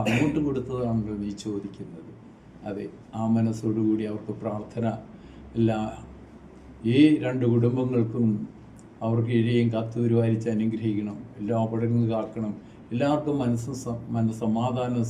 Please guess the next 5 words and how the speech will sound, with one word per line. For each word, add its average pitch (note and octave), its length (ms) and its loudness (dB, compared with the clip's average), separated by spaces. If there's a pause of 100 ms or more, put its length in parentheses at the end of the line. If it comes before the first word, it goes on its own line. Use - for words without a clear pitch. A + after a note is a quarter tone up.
സന്തോഷം A2+ 480 -2
പകർന്നു G#2+ 380 -4
കൊടുക്കണം. G#2+ 420 -4 (420)
പ്രത്യേകിച്ച് A#2+ 520 0 (120)
സെബാസ്റ്റിനെ A#2 1500 -2